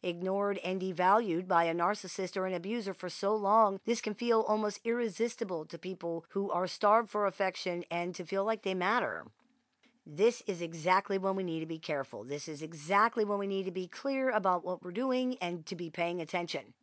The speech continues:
So some things to remember are, remember that you're vulnerable right now, even if you don't want to be.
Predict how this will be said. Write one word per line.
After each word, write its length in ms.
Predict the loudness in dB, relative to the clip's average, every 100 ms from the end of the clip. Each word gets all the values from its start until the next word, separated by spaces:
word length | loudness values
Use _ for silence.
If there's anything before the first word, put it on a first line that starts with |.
| _
So 300 | 0 2 2
some 240 | 0 -2
things 300 | -2 -4 -4
to 140 | -4 -4
remember 520 | -2 -2 0 0 0
are, 400 | 2 4 4 0 -10 _ _ _ _ _ _ _ _ _ _ _
remember 440 | -2 0 2 2 2
that 200 | 2 0
you're 120 | -2
vulnerable 680 | 2 0 0 -2 -2 -4 -8 -2
right 220 | -2 0
now, 300 | -2 -4 -6 _
even 260 | -8 -2 -2
if 120 | 0
you 160 | -2 0
don't 220 | 0 0
want 200 | -2 -2
to 60 |
be. 160 | -6 -10